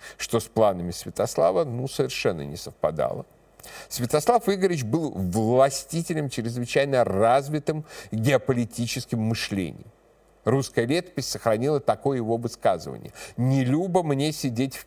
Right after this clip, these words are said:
Киеве, хочу жить в Переславце на Дунае, ибо там середина земли моей.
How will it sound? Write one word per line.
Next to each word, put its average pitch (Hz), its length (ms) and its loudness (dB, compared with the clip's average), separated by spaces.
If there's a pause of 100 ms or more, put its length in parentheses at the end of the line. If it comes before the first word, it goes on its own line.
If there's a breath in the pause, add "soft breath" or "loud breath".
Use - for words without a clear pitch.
Киеве, 90 440 -2
хочу 92 360 -4
жить 127 260 -6
в - 20 -20
Переславце 123 800 0
на 139 120 -2
Дунае, 123 600 -2 (240 loud breath)
ибо 104 240 0
там 139 280 2
середина 123 640 -2
земли 110 460 0
моей. 76 420 -6